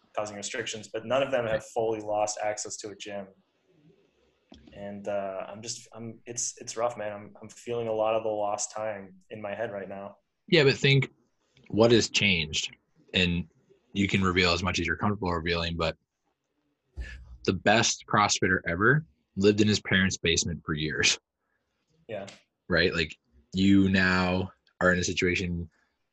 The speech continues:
Speaker 2: where you've moved physically, you've changed your occupation. What, what's gonna stop you now from training way more and achieving things like that versus in the past, you're like, "Oh, I'm so tired from work."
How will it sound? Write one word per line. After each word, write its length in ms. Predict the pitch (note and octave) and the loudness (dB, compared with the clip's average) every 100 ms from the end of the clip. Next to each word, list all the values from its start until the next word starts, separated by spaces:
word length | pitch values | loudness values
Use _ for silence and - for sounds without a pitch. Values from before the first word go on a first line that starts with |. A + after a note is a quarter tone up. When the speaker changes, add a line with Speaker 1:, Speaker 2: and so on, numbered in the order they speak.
| _ | _
Speaker 2:
where 100 | F2+ | 2
you've 280 | F2 F#2 F2 | 4 4 2
moved 580 | E2 F2 F#2 G2 G#2 G#2 | 0 6 8 8 4 2
physically, 640 | - F#2 D#2+ D2+ C#2+ D#2+ - _ - - | -2 -2 0 -4 -4 -4 -10 _ -12 -2
you've 180 | F2+ | 0
changed 400 | - G2 F#2+ G#2 | 2 4 2 2
your 100 | G#2+ | 2
occupation. 680 | F#2 - F2 E2 C#2+ C#2 D#2 - _ _ _ _ _ _ _ _ _ _ _ _ _ _ _ _ | 2 2 0 2 0 -4 -8 -14 _ _ _ _ _ _ _ _ _ _ _ _ _ _ _ _
What, 340 | - F#2 G2 - _ _ _ | 2 6 6 2 _ _ _
what's 220 | G#2+ G#2+ | 2 4
gonna 180 | A#2+ G#2+ | 2 2
stop 380 | - - F#2 - | 2 2 -2 0
you 360 | D#2 C#2 F2 G2+ _ _ _ | 0 0 -4 -8 _ _ _
now 560 | E2+ F2+ D#2 D2 F2+ F#2+ _ - | 0 2 2 0 -2 -6 _ -8
from 140 | G2 | -6
training 320 | F#2 D3+ A2+ E2+ | 0 2 2 0
way 120 | D2+ | -2
more 300 | D2 C#2+ C2+ | -4 -6 -6
and 100 | E2 | -8
achieving 400 | D#2 - F2 E2+ | -2 0 0 -2
things 280 | D#2+ F2 E2 | -2 -4 -2
like 220 | D#2+ E2 | -2 -2
that 260 | G#2+ A#2 E2+ | 0 -2 0
versus 460 | E2+ - E2+ E2 - - | 0 0 -2 -4 -8 -4
in 100 | F2+ | -2
the 80 | E2 | 0
past, 280 | F#2 F2+ - | 0 0 0
you're 100 | E2+ | -2
like, 120 | G#2+ | 0
"Oh, 60 | |
I'm 60 | A#2+ | 2
so 120 | C3+ | 4
tired 340 | C3+ A2 C3+ B2+ | 4 6 6 4
from 160 | F2 | 2
work." 300 | G2 F#2 - | 4 4 0